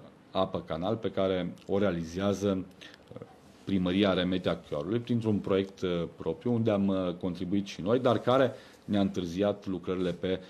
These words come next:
acel tronson și sunt, uh, trei kilometri de drum pentru care vor începe doar în această primăvară, uh, lucrările, însă în iunie vom finaliza în proporție de o sută la sută și aceste,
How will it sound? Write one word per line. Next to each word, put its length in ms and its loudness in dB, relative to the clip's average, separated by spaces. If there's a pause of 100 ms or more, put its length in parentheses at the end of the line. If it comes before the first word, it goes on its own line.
(260)
acel 320 -2
tronson 480 -2
și 160 -2
sunt, 340 0
uh, 320 2
trei 240 2
kilometri 460 -4
de 100 -2
drum 200 -4
pentru 260 0
care 300 0 (260)
vor 240 -2
începe 480 -2
doar 520 2 (280)
în 120 -4
această 440 -2
primăvară, 760 -2 (320)
uh, 500 0
lucrările, 600 0 (240)
însă 320 2
în 120 4
iunie 380 2
vom 260 0
finaliza 680 0
în 80 -4
proporție 440 -4
de 60 -2
o 40 -8
sută 240 -10
la 120 -2
sută 280 -6
și 160 -6
aceste, 560 -4